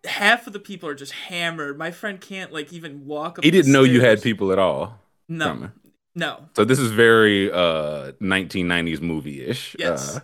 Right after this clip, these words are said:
Speaker 1: yes. So he comes, he comes home,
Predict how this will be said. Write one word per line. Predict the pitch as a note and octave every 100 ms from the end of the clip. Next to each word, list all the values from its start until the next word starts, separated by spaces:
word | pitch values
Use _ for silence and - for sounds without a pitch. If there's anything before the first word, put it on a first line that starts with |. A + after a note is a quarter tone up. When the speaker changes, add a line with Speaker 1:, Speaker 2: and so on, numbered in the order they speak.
| -
Speaker 1:
yes. | D#3 - - -
So | - F3+ D#3+
he | G3+ G#3
comes, | A3 F#3+ F3 F#3
he | F3 G#3 G#3
comes | A3 G3 F3+
home, | F#3 F3+ E3 C#3+